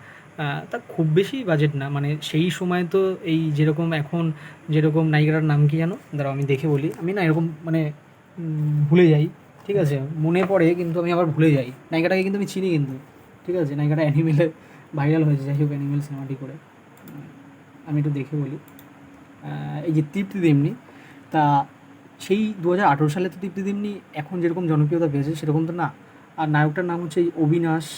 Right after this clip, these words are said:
আহ, তিওয়ারি। আহ, তিনিও কিন্তু তৃপ্তি দিমনির সাথে আর একটা ওয়েব সিরিজে ছিল, বুবলি, বুবলি বলে একটি ওয়েব সিরিজ, আহ, বুবলি না এরকম টাইপের একটা ওয়েব সিরিজ ছিল, সেখানে তৃপ্তি দিমনিও ছিল, এই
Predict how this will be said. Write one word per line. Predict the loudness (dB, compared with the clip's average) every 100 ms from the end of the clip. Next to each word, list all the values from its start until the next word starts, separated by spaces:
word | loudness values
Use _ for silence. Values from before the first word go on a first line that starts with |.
| -14 -8
আহ, | -6 -6 -8 -8
তিওয়ারি। | 2 4 4 0 -8 -20 -18 -10
আহ, | -8 -8 -10 -8 -8 -6
তিনিও | -2 2 4 4 2
কিন্তু | -2 -4 -2 2 2 2 -4 -8
তৃপ্তি | -4 -2
দিমনির | 0 0 0
সাথে | -2 -2
আর | 0
একটা | 0 0
ওয়েব | 0 0
সিরিজে | 0 0 0
ছিল, | 0 -2
বুবলি, | -2 0 0 2 0 -2 -8 -4 -2 -2
বুবলি | 0 0 2 2 2
বলে | 2 2
একটি | 2 2
ওয়েব | 2 0
সিরিজ, | -2 -2 -2 -4 -12
আহ, | -10 -8
বুবলি | -2 -2 -2 -4
না | -4 -6 -8 -14 -20 -20 -20 -20 -18 -4
এরকম | 0 0 2
টাইপের | 0 0
একটা | 2
ওয়েব | 2 2
সিরিজ | 0 -4
ছিল, | -2 -2
সেখানে | 0 0
তৃপ্তি | -2 0 0
দিমনিও | 0 0 -2
ছিল, | -2
এই | -2 2 2